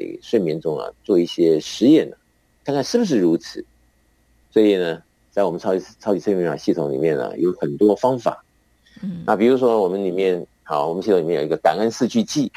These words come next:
Speaker 2: 对，
Speaker 1: 对不对？
Speaker 2: 对。
Speaker 1: 啊，这个感恩四句偈呢，有四句话，啊，你念着念着都在感恩声中。那有的时候就在感恩着感恩着就睡着了。
Speaker 2: 嗯。
Speaker 1: 那当事者觉得，哇，好惊讶，怎么会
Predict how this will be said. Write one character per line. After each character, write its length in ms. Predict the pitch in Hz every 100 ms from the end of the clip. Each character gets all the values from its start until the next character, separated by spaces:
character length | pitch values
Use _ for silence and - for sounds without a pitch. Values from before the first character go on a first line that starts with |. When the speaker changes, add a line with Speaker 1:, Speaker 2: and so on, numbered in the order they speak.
| - _
Speaker 2:
对， 140 | 175
Speaker 1:
对 80 | 160
不 60 | 147
对？ 100 | - - _
Speaker 2:
对。 300 | 147 117 196 _ _
Speaker 1:
啊， 80 | - - -
这 100 | 127
个 160 | 107 104
感 160 | -
恩 80 | 127
四 80 | 143
句 160 | 135 127
偈 240 | 151 131
呢， 260 | 101 87 85 _
有 80 | 123
四 180 | - 165
句 140 | 170
话， 280 | 135 147 113 _ _ - - _
啊， 280 | 65 65 52 -
你 120 | 95
念 220 | 127 123
着 120 | 95
念 240 | 90 110 90
着 220 | 69 - - _
都 100 | -
在 100 | 120
感 220 | 110 85 78
恩 160 | 120
声 240 | 113 107 104
中。 200 | 104 107 _ _ _ _ _ _ _
那 80 | 160
有 80 | 156
的 60 |
时 100 | 156
候 160 | 160 156
就 160 | -
在 140 | 196 180
感 200 | 120 95
恩 120 | 117
着 100 | 107
感 180 | - 78
恩 160 | 87
着 160 | 78 - -
就 60 | 180
睡 140 | -
着 120 | - 50 -
了。 80 | - _ _ _ -
Speaker 2:
嗯。 200 | 190 196
Speaker 1:
那 240 | 190 214 214 214
当 120 | -
事 120 | -
者 140 | 78 71
觉 100 | -
得， 160 | 151 -
哇， 120 | 120 139
好 380 | - - 170
惊 300 | 175 - 143
讶， 240 | 147 120 87
怎 80 | -
么 60 |
会 140 | 131